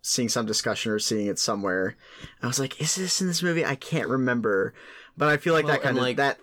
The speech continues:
Speaker 1: that, that scene is, like, the tone of this movie.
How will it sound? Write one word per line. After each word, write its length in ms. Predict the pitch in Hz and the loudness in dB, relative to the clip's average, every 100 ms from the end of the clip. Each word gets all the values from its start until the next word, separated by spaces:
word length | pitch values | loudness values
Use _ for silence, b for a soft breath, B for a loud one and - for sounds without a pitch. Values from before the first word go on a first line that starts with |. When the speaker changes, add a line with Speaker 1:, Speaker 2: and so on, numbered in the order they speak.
| _ | _
Speaker 1:
that, 220 | 170 170 | 0 2
that 160 | 175 175 | 2 0
scene 560 | - 156 147 143 139 135 _ _ _ _ _ _ _ - | 2 2 4 2 2 -2 _ _ _ _ _ _ _ 0
is, 260 | 131 117 | 2 2
like, 380 | 120 117 113 - | 0 2 0 -2
the 100 | 120 | -4
tone 340 | - 117 104 98 | -2 -2 0 0
of 60 | |
this 200 | 98 - | 0 -2
movie. 520 | - - - - 143 | -2 -4 -4 -4 -6